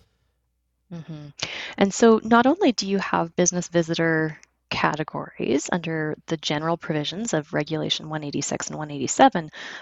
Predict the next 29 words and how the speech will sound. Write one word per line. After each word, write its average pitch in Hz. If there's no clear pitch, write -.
but 190
there 185
are 190
also 170
specific -
provisions 160
that -
define 175
business 156
visitors 147
a 175
little 277
bit 226
differently -
in 165
some 160
of 156
the 151
free -
trade -
agreements. -
And 156
there 160
are 165
too -
many 139
to -
get 143
into 147